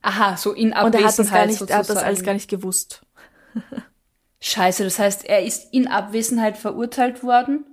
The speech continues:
Speaker 1: wusste nichts davon?
Speaker 2: Es wurde ihm nicht gesagt.
Speaker 1: Oh,
Speaker 2: Ja.
Speaker 1: scheiße.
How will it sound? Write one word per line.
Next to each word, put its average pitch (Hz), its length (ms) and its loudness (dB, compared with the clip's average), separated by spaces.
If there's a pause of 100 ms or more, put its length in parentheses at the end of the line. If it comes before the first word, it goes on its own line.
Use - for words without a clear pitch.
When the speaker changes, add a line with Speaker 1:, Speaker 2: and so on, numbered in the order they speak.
Speaker 1:
wusste 214 320 -4
nichts 285 300 -2
davon? 277 480 -4 (400)
Speaker 2:
Es 226 180 0
wurde 220 200 4
ihm 208 120 0
nicht 220 220 -2
gesagt. 202 540 0 (220)
Speaker 1:
Oh, 190 180 -10
Speaker 2:
Ja. 202 200 0
Speaker 1:
scheiße. 185 560 -10